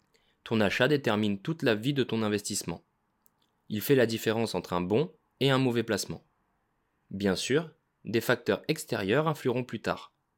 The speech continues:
Les changements de locataires, les impôts, les travaux.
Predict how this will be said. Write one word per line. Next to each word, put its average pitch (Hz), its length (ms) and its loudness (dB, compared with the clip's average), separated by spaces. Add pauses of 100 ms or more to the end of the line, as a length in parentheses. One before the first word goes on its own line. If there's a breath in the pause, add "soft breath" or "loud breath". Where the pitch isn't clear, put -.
(160)
Les 98 140 4
changements 98 360 0
de 92 80 0
locataires, 90 580 -2 (280)
les 95 200 4
impôts, 117 420 0 (240)
les 95 100 2
travaux. 107 460 2